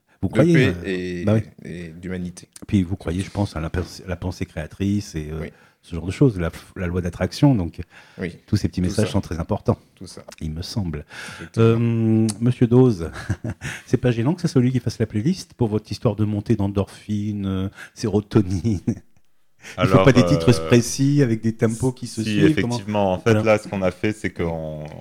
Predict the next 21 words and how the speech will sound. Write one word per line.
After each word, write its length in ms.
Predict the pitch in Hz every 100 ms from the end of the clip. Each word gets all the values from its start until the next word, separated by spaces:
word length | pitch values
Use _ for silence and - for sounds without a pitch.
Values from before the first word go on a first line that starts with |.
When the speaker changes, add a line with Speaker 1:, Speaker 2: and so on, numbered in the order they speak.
| 80
Speaker 2:
Je 60 | -
laisse 200 | 76 80
Speaker 3:
donc 120 | 87 87
Speaker 2:
dire. 40 |
Speaker 3:
c'est, 360 | 87 87 82 80 - _ - - - 80
la 140 | 87
soirée, 320 | - 92 104
c'est 160 | 98 85
le 100 | 82
lan-, 180 | 85 80
c'est 260 | - 87
organisé, 680 | 85 82 85 85 85 92 90
c'est 180 | - 87
le, 220 | 82 78
l'initiative 720 | 80 87 90 87 82 - 92
d'Amaury 460 | 85 85 87 87 107
qui 140 | -
veut 100 | 90
Speaker 1:
Mhm. 120 | 90 120
Speaker 3:
vraiment, 400 | 175 175 90
euh, 120 | 85